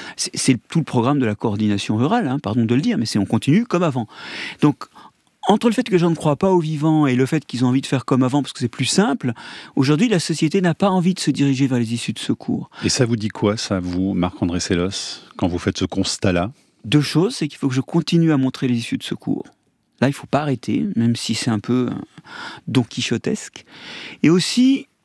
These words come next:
Speaker 1: je pense, et ça c'est s-, tout le sens de ma présidence de la fédération Biogé, qui est une fédération d-, d'institutions, dont le muséum, l'académie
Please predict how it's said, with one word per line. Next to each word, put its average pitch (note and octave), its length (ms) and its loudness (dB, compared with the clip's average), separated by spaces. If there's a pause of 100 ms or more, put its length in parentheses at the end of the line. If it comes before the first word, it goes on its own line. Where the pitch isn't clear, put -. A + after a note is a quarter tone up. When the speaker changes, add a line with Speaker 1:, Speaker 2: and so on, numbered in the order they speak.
(100)
Speaker 1:
je - 120 -6
pense, G#3+ 480 2
et C3 60 0
ça F#3+ 160 2
c'est D#3 140 0
s-, - 180 -4 (400)
tout G3 100 4
le E3 140 4
sens E3+ 240 2
de C3 40 0
ma B2 80 2
présidence C3+ 360 2
de B2 40 -4
la A2+ 80 -2
fédération B2 440 2
Biogé, D#3 520 2
qui C3+ 120 -6
est - 80 -6
une B2 80 2
fédération B2 580 0
d-, G#2+ 100 -6
d'institutions, A#2+ 760 -2
dont C3 100 4
le G#2+ 160 0
muséum, A#2+ 560 2
l'académie G#2+ 560 -2